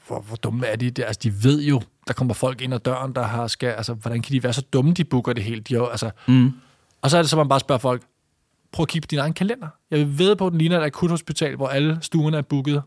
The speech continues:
Speaker 1: maksimalt. Og hvis du ikke skal noget onsdag, torsdag næste uge, så vil enhver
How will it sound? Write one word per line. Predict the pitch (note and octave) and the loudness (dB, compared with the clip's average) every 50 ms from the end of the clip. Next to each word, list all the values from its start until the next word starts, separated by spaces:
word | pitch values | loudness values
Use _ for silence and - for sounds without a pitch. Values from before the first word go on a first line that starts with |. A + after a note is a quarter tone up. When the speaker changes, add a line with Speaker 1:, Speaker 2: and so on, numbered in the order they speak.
| _ | _
Speaker 1:
maksimalt. | D3+ C#3 C#3 - - - C#3+ B2+ A2 - A2 - - _ _ _ _ - C#3+ | -4 -4 -2 -2 -2 -4 -4 -4 -6 -8 -14 -18 -20 _ _ _ _ -6 -2
Og | C#3+ | -2
hvis | B2 A#2 | 0 4
du | E3+ | 4
ikke | F#3+ - | 2 4
skal | - G#3 G3 | 4 4 4
noget | F#3+ F#3+ F3+ | 4 4 2
onsdag, | F#3 E3 F3+ D#3+ | 2 0 0 0
torsdag | - F#3 F3 D#3+ - F3 | 0 0 2 2 0 2
næste | E3+ E3+ D#3+ D#3 - E3 | 2 2 0 2 2 2
uge, | D#3 E3 E3+ - - _ _ | 2 2 2 0 -4 _ _
så | - - | -2 2
vil | D#3 D#3+ | 2 2
enhver | D3+ D3 D#3 E3 E3 D3+ | 4 4 4 2 2 0